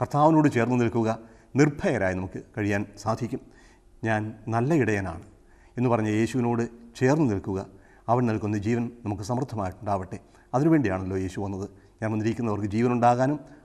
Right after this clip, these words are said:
അത് സമൃദ്ധമായിട്ടുണ്ടാകാനുമാണ്." ആ ജീവൻ്റെ സമൃദ്ധിയിൽ പങ്കുചേരാൻ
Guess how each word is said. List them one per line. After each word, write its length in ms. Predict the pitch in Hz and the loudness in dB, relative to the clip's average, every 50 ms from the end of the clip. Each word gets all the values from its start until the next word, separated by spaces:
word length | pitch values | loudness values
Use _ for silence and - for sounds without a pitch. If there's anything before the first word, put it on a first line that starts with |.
| - | -6
അത് 100 | - 131 | -4 -4
സമൃദ്ധമായിട്ടുണ്ടാകാനുമാണ്." 1160 | 123 - 139 139 175 185 - - 110 92 92 90 98 104 101 101 98 98 98 95 90 90 - - - - - - - - _ _ | -2 0 2 2 2 0 0 -2 -4 -4 -4 -4 -4 -2 0 0 0 0 -2 -2 -4 -8 -8 -12 -16 -20 -20 -20 -20 -20 _ _
ആ 100 | 110 110 | 0 0
ജീവൻ്റെ 360 | 120 101 110 123 131 127 117 - | 0 2 2 2 2 2 2 0
സമൃദ്ധിയിൽ 480 | - 113 113 104 - - 127 127 127 | -2 -2 -4 -4 -4 -2 -2 -2 0
പങ്കുചേരാൻ 540 | 110 107 104 104 110 107 107 101 101 98 | 0 0 0 0 0 0 0 0 0 -2